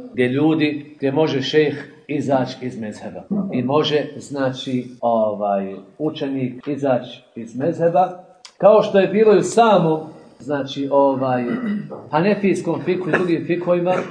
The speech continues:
ljudi nisu bili fanatici za mezheb. Nisu oni to nešto navijači bili. Pa ćemo vidjeti, primjer radi, u hanefijskoj pravnoj školi, da je često mnogo učenika od Ebu Hanife, nekada sa Ebu Hanifom,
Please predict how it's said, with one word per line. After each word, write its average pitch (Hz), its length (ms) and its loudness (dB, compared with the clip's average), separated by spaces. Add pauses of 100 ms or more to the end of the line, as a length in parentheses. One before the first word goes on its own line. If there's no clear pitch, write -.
(300)
ljudi 165 360 4
nisu 196 420 0
bili 190 580 2 (800)
fanatici 170 520 2
za 147 160 0
mezheb. 135 360 -2 (260)
Nisu 196 320 2
oni 196 160 2
to 196 160 6
nešto 180 320 2
navijači 170 760 4
bili. 131 300 -2 (120)
Pa 151 100 4
ćemo 156 200 0
vidjeti, 185 340 0
primjer 175 240 2
radi, 160 240 4
u 147 40 0 (400)
hanefijskoj 165 640 -2
pravnoj 151 320 4
školi, 165 420 2 (420)
da 151 120 2
je 143 200 6
često 185 640 4 (140)
mnogo 190 280 4
učenika 170 720 0
od 151 120 2
Ebu 156 200 -2
Hanife, 175 580 -2 (280)
nekada 190 480 4
sa 175 140 0
Ebu 180 200 2 (100)
Hanifom, 208 720 2